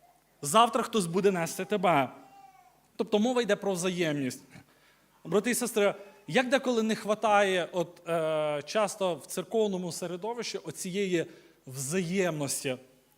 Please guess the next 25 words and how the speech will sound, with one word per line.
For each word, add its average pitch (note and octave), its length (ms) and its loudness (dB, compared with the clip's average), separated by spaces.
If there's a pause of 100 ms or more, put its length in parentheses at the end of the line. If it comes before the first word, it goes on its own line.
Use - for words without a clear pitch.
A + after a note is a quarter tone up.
(200)
оцієї G#3 640 6 (280)
допомоги, G3+ 880 6 (420)
е, D3+ 340 6
оцієї A3+ 520 0
такої, B3 280 2
знаєте, B3 340 4
просто B3 340 0
співчутливості. B3 1120 2 (540)
Звичайно, A3 480 2
ми A3 100 2
ще A3+ 120 -2
поговоримо, A3 580 2
є A3+ 160 0
різні A#3 280 0
крайнощі. A#3+ 600 0 (300)
Я G#3+ 200 4
сьогодні C4+ 260 2
не B3+ 80 2
хочу C4+ 320 2
говорити B3+ 340 2
про A#3+ 200 2
людей, A#3+ 280 4
які A#3 200 0
зловживають F3+ 800 4
цим. C#3 280 0